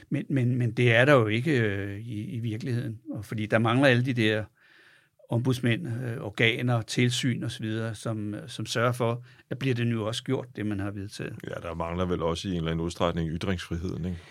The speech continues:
Speaker 2: Altså
Speaker 1: Jo, der mangler jo en opposition, der mangler jo nogen til at være kritiske, fordi, øh, du har ikke nogen kritisk presse. Det er en, en, øh, en partistyret, øh, presse, der er.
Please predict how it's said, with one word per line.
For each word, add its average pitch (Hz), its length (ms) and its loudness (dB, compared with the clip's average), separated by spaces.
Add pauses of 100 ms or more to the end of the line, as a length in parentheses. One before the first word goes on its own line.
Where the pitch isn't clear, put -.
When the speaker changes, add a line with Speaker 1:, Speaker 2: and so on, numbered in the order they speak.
Speaker 2:
Altså - 180 0
Speaker 1:
Jo, 185 200 8
der 170 180 4
mangler 151 320 4
jo 180 100 6
en 151 120 6
opposition, 139 560 2
der 143 80 4
mangler 139 300 2
jo 143 180 4
nogen 147 300 4
til 147 120 -2
at 123 160 2
være 113 160 2
kritiske, 127 600 -4
fordi, 117 420 0
øh, 110 80 -4 (240)
du 120 100 0
har 120 120 4
ikke 131 160 2
nogen 139 180 4
kritisk 120 440 -2
presse. 127 400 -2
Det 143 280 -2
er 117 180 4
en, 104 200 0 (600)
en, 117 380 0
øh, 113 540 -2
en 101 320 -8 (100)
partistyret, 120 800 2
øh, 123 360 -4 (200)
presse, 117 380 2
der 117 100 4
er. 110 220 2